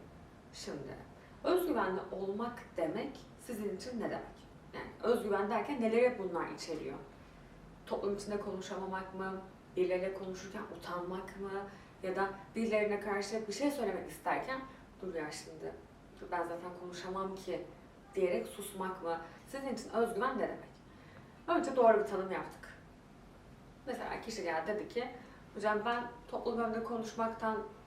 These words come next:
problem yaşamıyorum fakat arkadaşlarıma bir şey anlatırken çekiniyorum." Şimdi burada özgüven mi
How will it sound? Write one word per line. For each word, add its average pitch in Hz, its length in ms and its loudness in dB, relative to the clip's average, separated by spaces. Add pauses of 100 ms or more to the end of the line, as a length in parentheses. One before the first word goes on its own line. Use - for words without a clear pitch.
(120)
problem 202 360 6
yaşamıyorum 202 580 0
fakat 220 260 -2
arkadaşlarıma 190 640 2
bir 185 40 -6
şey 208 180 -2
anlatırken 226 640 2 (500)
çekiniyorum." 247 640 4 (440)
Şimdi - 260 -2
burada - 320 4 (320)
özgüven 240 680 4
mi 156 240 -2